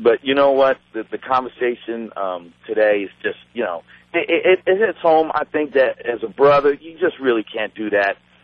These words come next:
You know, I mean, girls, uh, you know, they, they, they at times, um, you know, you can, um, when they're vulnerable, I guess you can take it, you know, you can take advantage of them, I guess,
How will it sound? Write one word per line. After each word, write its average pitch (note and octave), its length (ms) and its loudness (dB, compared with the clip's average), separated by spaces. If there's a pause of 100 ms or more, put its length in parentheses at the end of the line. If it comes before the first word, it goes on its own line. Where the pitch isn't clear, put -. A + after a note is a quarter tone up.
(240)
You B2 160 -4
know, F#2 340 -2
I B2 120 -2
mean, B2+ 460 -4 (2250)
girls, D#3+ 400 2 (100)
uh, A#2+ 300 6 (340)
you C3+ 100 -10
know, A2 140 -4 (160)
they, B2+ 160 -2
they, C3+ 180 -6 (120)
they E3 160 4
at C#3+ 200 2
times, C3+ 500 -2
um, A2 360 0 (520)
you C3 160 -6
know, F#2+ 200 -6
you C#3 180 -12
can, B2+ 320 -6
um, F#2+ 320 -4 (420)
when D#3+ 120 -8
they're E3 160 0
vulnerable, C3+ 560 0 (100)
I D3 100 -4
guess C#3+ 260 -2
you D3 80 -6
can A#2+ 160 -12
take A2+ 260 -4
it, G#2+ 100 -6 (100)
you B2 120 -4
know, E2 120 -10 (220)
you C#3 140 -12
can C3+ 160 -10
take A2+ 240 0
advantage F#2+ 480 -6
of F#2 180 -2
them, F#2 80 -12
I F#2 100 -4
guess, F#2 240 -8